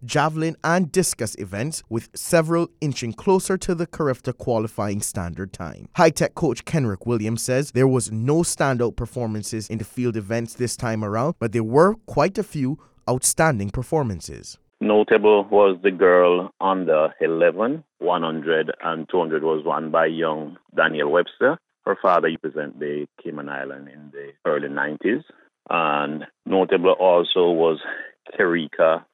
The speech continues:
Speaker 2: young Kerika, winning her one hundred meter. But it was a pleasure to see some of the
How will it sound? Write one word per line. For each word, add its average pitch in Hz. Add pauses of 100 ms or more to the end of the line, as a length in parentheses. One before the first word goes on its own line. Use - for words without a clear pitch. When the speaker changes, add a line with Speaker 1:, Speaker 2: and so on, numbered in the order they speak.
(120)
Speaker 2:
young 85
Kerika, 78 (220)
winning 82
her 78 (120)
one 82
hundred 76
meter. 78 (180)
But 98 (140)
it 131
was 147
a 151
pleasure 143
to 160
see 107
some 113
of 98
the 104